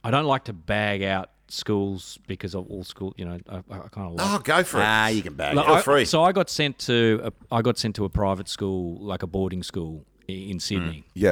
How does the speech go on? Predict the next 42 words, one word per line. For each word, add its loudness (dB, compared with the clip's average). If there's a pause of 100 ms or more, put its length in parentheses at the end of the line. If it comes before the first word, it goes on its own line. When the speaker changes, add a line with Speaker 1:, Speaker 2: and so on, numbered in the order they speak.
(100)
Speaker 1:
uh, -4
for -8
high -2
school. -8 (680)
Um, -4 (100)
and 2
look, 2
to, -2 (180)
to 0
be 4
honest, 0
I, 0
I, -2
like, 2 (200)
there 2
are 0
a 0
bunch -2
of -14
people -4
who -4
like -4
going -4
to -6
those -4 (160)
places, -6 (140)
uh, -8
and -4
people -2
who -2
do -6
really -8
well -4
out 0
of -10
them. -12 (760)
I 4
Speaker 3:
God, 4
you're 2
diplomatic. -6 (100)
Speaker 1:
<laughs> -16
Yeah, 4